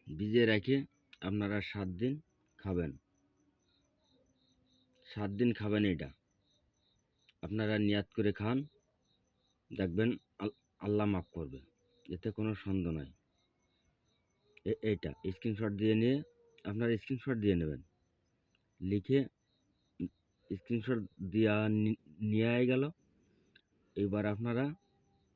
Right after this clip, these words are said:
যে কোনো একটা ভালো পাত্রে যে ব্যক্তি খাবে, সেই ব্যক্তির নাম লিখে সেই পানির ভিতরে দিয়ে সাত দিন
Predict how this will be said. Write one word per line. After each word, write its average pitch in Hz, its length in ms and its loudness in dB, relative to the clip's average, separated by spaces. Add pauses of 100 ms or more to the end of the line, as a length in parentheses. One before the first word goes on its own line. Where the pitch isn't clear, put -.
(1000)
যে 95 240 -2
কোনো 110 180 2
একটা 107 140 0
ভালো 107 240 0
পাত্রে 107 460 0 (1700)
যে 92 240 0
ব্যক্তি 113 300 2
খাবে, 120 300 0
সেই 113 180 0
ব্যক্তির 110 280 0
নাম 104 220 2
লিখে 117 340 0 (240)
সেই 117 380 0 (680)
পানির 104 260 2
ভিতরে 107 280 0
দিয়ে 113 280 0 (680)
সাত 117 240 -4
দিন 123 300 0